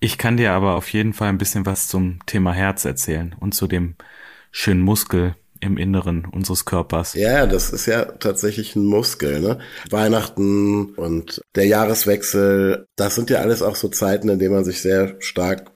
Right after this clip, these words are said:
Speaker 2: beschäftigt mit Liebe und mit Gefühlen und da spielen natürlich Herzen, die einem zufliegen oder auch brechen, immer eine große Rolle. Daher wahrscheinlich auch dein Ohrwurm, weil du dieses Lied in Heavy Rotation im Radio gehört hast,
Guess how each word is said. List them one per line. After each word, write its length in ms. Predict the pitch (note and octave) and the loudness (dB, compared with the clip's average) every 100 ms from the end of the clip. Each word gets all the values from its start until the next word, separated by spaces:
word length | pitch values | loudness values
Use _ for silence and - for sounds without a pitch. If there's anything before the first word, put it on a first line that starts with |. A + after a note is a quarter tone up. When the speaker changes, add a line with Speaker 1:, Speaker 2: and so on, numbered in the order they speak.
| _ | _
Speaker 2:
beschäftigt 600 | - - G2+ G2 G2 - | -8 -2 -2 0 -4 -4
mit 340 | F2+ F2+ F2 E2+ | 0 0 -2 -8
Liebe 640 | E2+ A#2+ D3 C3 B2 A#2+ | -2 2 2 4 6 4
und 360 | - F#2 F#2+ - | 2 -2 -4 -4
mit 200 | - - | -8 -8
Gefühlen 600 | - - C3 B2+ A#2 A2 | -8 -2 2 2 2 0
und 280 | - F#2+ - | -2 -4 -4
da 120 | F#2 | -4
spielen 280 | - G2 G2+ | -4 -2 0
natürlich 340 | F#2+ F#2 - | -2 -6 -4
Herzen, 800 | G2+ G#2 A2+ - A2+ A2 A2 - - - - _ - | -2 -2 -4 -6 0 0 -2 -6 -20 -20 -20 _ -6
die 420 | F#2+ F#2+ F#2 - _ _ - | -4 -2 -4 -10 _ _ -14
einem 220 | - F#2+ | -6 -6
zufliegen 720 | F#2 - C3 - A2 G#2+ G#2 | -4 -2 -2 0 0 2 0
oder 200 | - F#2 | 0 -2
auch 120 | C2+ - | -2 -6
brechen, 580 | E2 G#2+ - A2 G#2+ - _ _ _ _ _ | -2 -2 0 -2 -2 -8 _ _ _ _ _
immer 160 | G2 G2 | 0 2
eine 160 | F#2+ | 0
große 360 | F2 F2+ F#2+ G2 | 0 -2 0 0
Rolle. 380 | D#2+ E2 B2+ C#3 | 2 2 2 2
Daher 380 | F2 F#2+ F2+ | 0 2 0
wahrscheinlich 360 | F2 - F#2+ F#2 | 0 0 -2 -2
auch 100 | D#2+ | -4
dein 180 | F2 F2 | -2 -2
Ohrwurm, 520 | C#2+ F2 G#2 D3+ D3 | -2 -2 0 -2 2
weil 120 | F#2 | 2
du 120 | F2+ F2 | 0 -2
dieses 320 | F#2 F2+ - | -6 -8 -4
Lied 240 | F#2+ G#2+ | -4 -2
in 220 | - F#2 | -2 -2
Heavy 260 | F#2 G2+ G2 | -2 -2 0
Rotation 640 | G2 F#2+ - G2+ A2 G2 | 0 0 0 -2 0 -2
im 140 | - F#2 | -2 -2
Radio 360 | E2 G#2+ G#2 | -2 -2 0
gehört 380 | E2+ E2 E2+ E2 | 0 -2 -2 -2
hast, 320 | G#2 B2+ - | -2 -2 -6